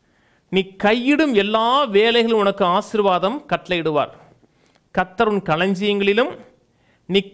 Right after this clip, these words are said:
கையிடும் எல்லா வேலைகளிலும் உனக்கு ஆசீர்வாதம் கட்டளையிடுவார். இது நியூ கிங் ஜேம்ஸ் வெர்ஷன்ல அழகா மொழிபெயர்த்திருக்காங்க. இங்க சொல்லப்படுவது, "கர்த்தர் உன் களஞ்சியங்களிலும் உன் வேலைகளிலும் ஆசீர்வாதத்தை கட்டளையிடுவார்னு" போட்டிருக்கு. ஆனா அப்படி கர்த்தர் வந்து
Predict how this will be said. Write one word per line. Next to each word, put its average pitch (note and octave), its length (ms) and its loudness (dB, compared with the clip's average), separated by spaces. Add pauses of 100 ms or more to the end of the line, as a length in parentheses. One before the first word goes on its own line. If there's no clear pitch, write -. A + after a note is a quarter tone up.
கையிடும் A#3 460 0
எல்லா A3 460 0
வேலைகளிலும் A3+ 520 2
உனக்கு F#3+ 300 -2
ஆசீர்வாதம் F3+ 680 -2
கட்டளையிடுவார். C#3+ 580 -6 (1160)
இது E3+ 160 0
நியூ A#3 280 -2
கிங் B3 200 -4
ஜேம்ஸ் A3 320 -2
வெர்ஷன்ல G3 300 -2
அழகா G3+ 360 0
மொழிபெயர்த்திருக்காங்க. F3+ 880 -4 (1160)
இங்க D#3+ 260 -4
சொல்லப்படுவது, A3 360 0
"கர்த்தர் G3 340 0
உன் G3+ 220 0
களஞ்சியங்களிலும் B3 920 0
உன் G#3 260 -4
வேலைகளிலும் A#3+ 720 2
ஆசீர்வாதத்தை G3+ 580 -2
கட்டளையிடுவார்னு" F3 680 -2
போட்டிருக்கு. D#3 460 -6
ஆனா D3+ 180 -10
அப்படி C#3 480 -6
கர்த்தர் D3 380 -6
வந்து E3+ 320 -4